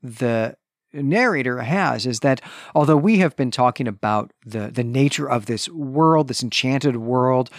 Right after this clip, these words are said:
of this story, it, it may actually be that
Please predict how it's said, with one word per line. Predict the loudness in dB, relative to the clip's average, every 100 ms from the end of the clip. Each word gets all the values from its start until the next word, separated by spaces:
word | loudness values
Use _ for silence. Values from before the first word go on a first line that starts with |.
| -20 -12
of | -2 -2 0
this | -2 -2 -4
story, | -4 -2 2 2 2 -2 -10 -20 -20 -20 _ _ _
it, | -2 -2 -4 _ _
it | -4 2
may | 4 4
actually | 2 0 0 0 0
be | -2 0 0
that | 0 0 0